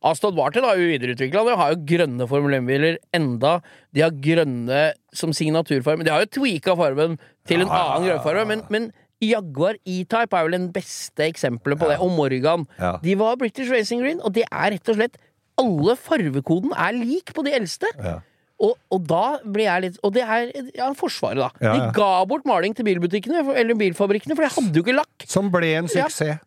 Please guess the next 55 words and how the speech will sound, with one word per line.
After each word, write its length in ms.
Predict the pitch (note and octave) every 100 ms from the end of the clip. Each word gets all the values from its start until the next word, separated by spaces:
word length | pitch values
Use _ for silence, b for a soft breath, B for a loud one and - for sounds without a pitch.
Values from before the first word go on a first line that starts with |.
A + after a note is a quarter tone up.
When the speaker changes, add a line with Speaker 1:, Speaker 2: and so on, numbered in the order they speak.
| _
Speaker 1:
Da 80 | C4+
ble, 140 | B3 A#3
og 80 | G#3
da 120 | A3+
tenkte 320 | G#3+ D#3 F3+
de, 60 | F3+ b -
det 160 | D3 D3
der 220 | D3 F3
er 40 | G#3 C#3 _ _ -
døv 400 | D#3 D#3 F#3+ G3+
militærgrønn. 1080 | F3 F3+ D#3+ B2 A#2 A2+ B2+ B2+ C3 D#3 G3+
De, 120 | E3+ -
tror 200 | G3+ G#3+
du, 120 | B3 C4 - b b _
tror 400 | - A#3 G#3 G3 G3+
du 60 | A3+
de 60 | A3
var 80 | A3+ G#3+ F#3+
drittlei 520 | A#3 A3+ - E3+ F#3 -
krig 600 | - G#3+ G3+ A3 C4 A3 D3 B
Speaker 2:
Ja. 140 | F#2+ G#3
Speaker 1:
og 80 |
faenskap 880 | G3 - A3+ D#3+ C3+ B2+ - G#3 A3+
etter 180 | G3 A3 F#3+
andre 160 | D#3+
verdenskrig, 380 | D#3 C#3 F#3 G#3 B B
og 80 | F3
så 80 | F#3+
skulle 200 | G3 A3
de 60 | G#3+
kjøpe 240 | E3 F#3+
en 80 | G3
sportsbil 420 | - D#3 - F3+
som 100 | G3+
var 60 | G3+
forholdsvis 380 | G3+ D#3 D3+ F#3+ D#3
dyr, 320 | C#3+ F#3+ C4+ A#3
Speaker 2:
<laughs> 60 |
Så 120 | -
Speaker 1:
og 60 | E3+
så 80 | G3
skulle 240 | G3 E3 B3
det 80 |
være 0 |
Speaker 2:
samme 0 |
Speaker 1:
faen, 580 | C3 A3+ E3 E3 C#3 C#3
Speaker 2:
farve 0 |
Speaker 1:
faen 160 | - C4+
Speaker 2:
som 60 |
Speaker 1:
meg 120 | F3 A3
farve 280 | G#3+ F3
som 100 | F3+
var 80 | G3+
Speaker 2:
bunkersen. 220 | E3+ D#3
Speaker 1:
på 100 | G3